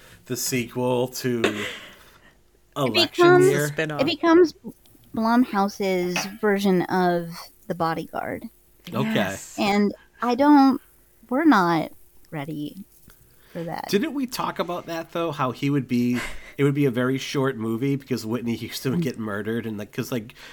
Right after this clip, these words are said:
Speaker 1: we determined is, like, Frank Grillo as a bodyguard left a lot to be desi-, <laughs> de-, desired. Like, he obviously hired shitty people that betrayed him at the first impulse, right?
Speaker 3: But did she die, though?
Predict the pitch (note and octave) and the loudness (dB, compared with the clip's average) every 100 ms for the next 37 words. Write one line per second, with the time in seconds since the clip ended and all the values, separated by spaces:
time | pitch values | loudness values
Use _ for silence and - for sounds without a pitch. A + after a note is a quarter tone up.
0 | - C#3 D3 D3 - - - E3 D3 D#3 | -8 0 2 0 -8 -18 -4 -4 -2 0
1 | D#3+ D3+ C#3 B2 - C3+ C#3+ C#3+ C3 B2+ | 0 -2 -4 -6 -6 -4 -2 -4 -4 -2
2 | C3+ B2 A2+ G#2+ - G2+ G#2 A#2 C#3+ C#3+ | -2 -2 -4 -8 -6 -4 -4 -4 -2 -2
3 | C#3+ A2+ G#2+ B2 G2 G2 B2+ - A#2 A2+ | -2 -4 -6 -6 -2 -2 -2 -4 0 0
4 | A2 - G2 - - - A2+ G#2 A#2 G2 | 0 -6 -6 -8 -16 -6 -6 -6 -10 -6
5 | A2 G2 A2+ C#3+ E3 C4+ D4 - - _ | -4 -2 -2 -2 -4 -8 -14 -18 -20 _
6 | A#2 - - - - E3 - D#3 F#3+ G3 | -2 -2 -4 -14 -2 0 4 4 4 2
7 | E3+ C#3+ D3 C3+ A#2+ A2+ A2 - B2+ A#2+ | 0 0 0 2 0 -2 -4 -4 0 0
8 | A#2 B2 A#2 F#2+ G2 F#2 - G#2 - - | 0 -4 -4 -8 -8 -10 -8 -10 -6 -2
9 | B2 A#2 B2 G#2+ G#2+ G2 - A2+ A2 - | -2 -2 -4 -6 -8 -12 -10 -8 -8 -8
10 | A2+ G#2 - - - G#2+ F2 G#3 D#4+ C#4+ | -8 -8 -12 -14 -14 -12 -6 4 4 6
11 | E4 E4 C#4 D#4+ C#4 C4+ C4+ C#4 A3+ F3 | 0 0 0 -2 0 4 4 4 2 -2
12 | E2+ - | -2 -8